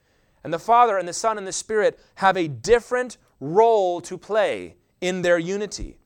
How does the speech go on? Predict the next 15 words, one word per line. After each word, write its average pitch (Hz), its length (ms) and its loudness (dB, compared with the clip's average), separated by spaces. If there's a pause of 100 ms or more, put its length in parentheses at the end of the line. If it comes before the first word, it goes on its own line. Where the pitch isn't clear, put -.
(880)
This 175 180 -2
involves 185 460 2 (240)
mutual 220 560 -2
submission 185 800 -6 (280)
to 156 140 -4
one 127 220 -4
another. 87 500 -12 (340)
It 160 120 4
is 170 80 0
the 185 80 -4
most 190 240 0
profound 220 680 0
example 190 560 -4
of 185 180 -4
servant 226 680 0